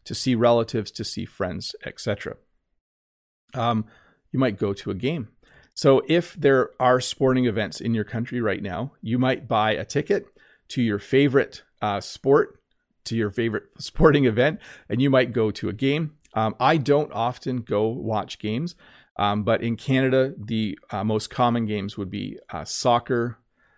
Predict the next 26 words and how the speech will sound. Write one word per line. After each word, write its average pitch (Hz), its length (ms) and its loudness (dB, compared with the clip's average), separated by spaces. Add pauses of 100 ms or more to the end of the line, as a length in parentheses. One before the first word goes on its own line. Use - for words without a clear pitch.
(420)
maybe 139 260 4
not 120 240 4
as 110 160 -2
much 113 280 0
as 98 240 -4
hockey, 120 440 0
basketball, 101 800 0
and 92 160 -8
football. - 600 -8
So 110 180 -4
football 113 440 2
being 101 480 -4
the 98 100 -4
North 101 340 -2
American 92 560 -8
version - 380 -12
of - 100 -16
football. - 420 -12
But 131 120 0
you 156 120 -2
might 180 260 -4
go 104 220 -4
to 95 160 -10
a 87 40 -6
game, 135 320 -4 (440)
or 160 500 8